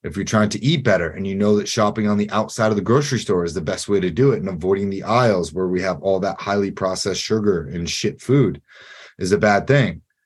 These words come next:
continuing to shop on the outskirts of the store, going to the vegetables first, okay, is always a good way of going about it. You have to trust the process. Trusting the process doesn't always mean seeing results on a daily basis,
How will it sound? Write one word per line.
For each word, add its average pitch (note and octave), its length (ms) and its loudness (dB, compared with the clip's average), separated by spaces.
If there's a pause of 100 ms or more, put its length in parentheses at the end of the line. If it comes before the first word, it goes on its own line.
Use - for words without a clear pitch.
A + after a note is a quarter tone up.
(180)
continuing A#2 560 2
to G#2 80 -2
shop A2 340 2
on G#2 140 -2
the G#2 100 -2
outskirts G#2 560 -2
of F#2+ 60 -2
the F2 80 -2
store, - 540 0
going F#2+ 200 -2
to F2+ 120 -6
the F#2 120 0
vegetables F2 720 0
first, - 560 -2 (140)
okay, F#2 320 -2 (1000)
is E2 140 -4
always E2 300 0
a D#2+ 60 -4
good D#2 160 -2
way E2 180 2
of D2 100 -4
going E2 240 -2
about F2+ 320 2
it. C#2 120 -6 (840)
You D#2+ 160 -6
have A2 380 0
to G#2 100 0
trust F#2+ 300 0
the E2 60 -8
process. E2 640 -2 (280)
Trusting G#2 340 2
the G#2+ 80 2
process G2+ 500 0
doesn't F#2 380 0
always F#2 400 2
mean F2 260 2
seeing F#2 360 0
results E2+ 400 -2
on F2 120 -4
a D#2+ 60 -2
daily E2 300 -2
basis, D2+ 580 -4